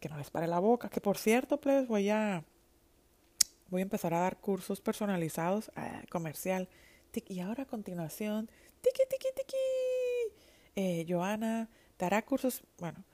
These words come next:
estoy trabajando como tipo en armar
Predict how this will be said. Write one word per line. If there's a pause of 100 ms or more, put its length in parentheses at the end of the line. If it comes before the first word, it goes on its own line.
(340)
estoy
trabajando
como
tipo
en
armar